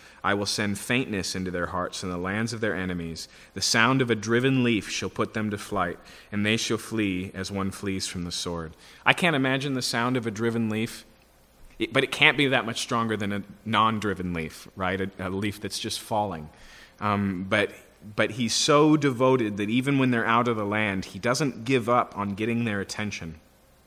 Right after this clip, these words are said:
Verse thirty-seven, "They shall stumble over one another as if to escape a sword, though none pursues, and you shall have no power to stand before your enemies, and you shall perish among the lation-, nations, and the land of your enemies shall eat you up.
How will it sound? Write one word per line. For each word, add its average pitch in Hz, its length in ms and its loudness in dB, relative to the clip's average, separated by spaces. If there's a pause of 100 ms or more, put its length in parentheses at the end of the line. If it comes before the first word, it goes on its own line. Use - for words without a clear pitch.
(800)
Verse 131 220 4
thirty-seven, 120 640 2
"They 110 140 0
shall 110 180 -2
stumble 143 460 2
over 127 200 2
one 123 200 2
another 113 320 0
as 107 160 0
if 107 140 -6
to 104 120 -2
escape 110 380 -2
a 110 60 -6
sword, 104 420 0
though 98 120 -2
none 107 300 0
pursues, 92 640 -6 (280)
and 101 160 -2
you 117 100 2
shall 127 240 0
have 101 160 0
no 107 180 0
power 110 380 0
to 98 60 -4
stand 95 340 -4
before 92 260 -8
your 90 140 -4
enemies, 85 540 -8 (200)
and 95 80 -8
you 98 60 -2
shall 92 200 -6
perish 110 440 0
among 110 280 -2
the 107 80 -4
lation-, 92 360 -4 (140)
nations, 95 580 -6 (220)
and 95 100 -8
the 95 80 -4
land 98 260 -2
of 110 100 -4
your 113 120 0
enemies 95 340 -4
shall - 220 -8
eat 95 140 -8
you 92 160 -6
up. 85 220 -10